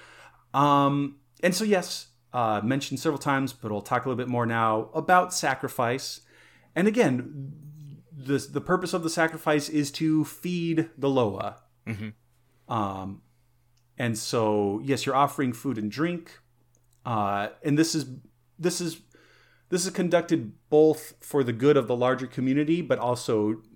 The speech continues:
Speaker 1: like, in the smaller homes. Um, and so, yeah, like, it just, it just kinda depends on what, on, on what the Loa likes. So, uh,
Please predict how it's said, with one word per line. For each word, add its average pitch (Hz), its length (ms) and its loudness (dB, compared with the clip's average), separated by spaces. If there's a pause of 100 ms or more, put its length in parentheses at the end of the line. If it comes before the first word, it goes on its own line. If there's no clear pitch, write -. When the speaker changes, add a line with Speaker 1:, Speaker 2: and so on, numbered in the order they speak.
(140)
Speaker 1:
like, 110 280 -4
in 117 100 -4
the 104 60 -4
smaller 107 340 -2
homes. 160 520 -2 (1000)
Um, 123 600 2 (320)
and 151 160 -2
so, 208 140 2
yeah, 233 220 4
like, 127 240 4
it 120 60 -2
just, 151 280 -2
it 120 100 -4
just 147 200 -6
kinda 165 180 4
depends 165 480 0
on 117 300 -2
what, 123 380 2 (360)
on, 127 180 -2
on 120 140 -2
what 127 220 0
the 123 80 -4
Loa 120 300 4
likes. 110 520 -4
So, 117 540 0
uh, 110 240 0